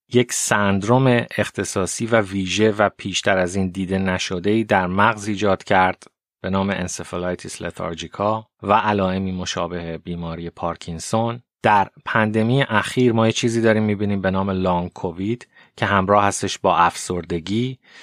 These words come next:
با عدم تحمل ورزش و از کار افتادگی. به طوری که اتفاقاً یه سری از ورزشکارا خبرساز شدن در دنیا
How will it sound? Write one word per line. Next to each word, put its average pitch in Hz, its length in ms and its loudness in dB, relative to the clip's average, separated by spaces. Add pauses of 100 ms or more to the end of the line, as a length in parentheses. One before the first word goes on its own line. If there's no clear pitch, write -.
(260)
با 90 380 2
عدم 101 360 2
تحمل 90 680 -2
ورزش 87 800 -2 (540)
و 104 420 6
از - 240 -4
کار 92 240 0
افتادگی. 82 680 -6 (300)
به 98 100 -4
طوری 113 200 2
که 117 120 0
اتفاقاً 101 480 4
یه 113 160 2
سری 110 260 0
از 98 280 0
ورزشکارا 90 1000 2
خبرساز 90 680 0
شدن 85 320 -4
در 85 200 -2
دنیا 80 500 -8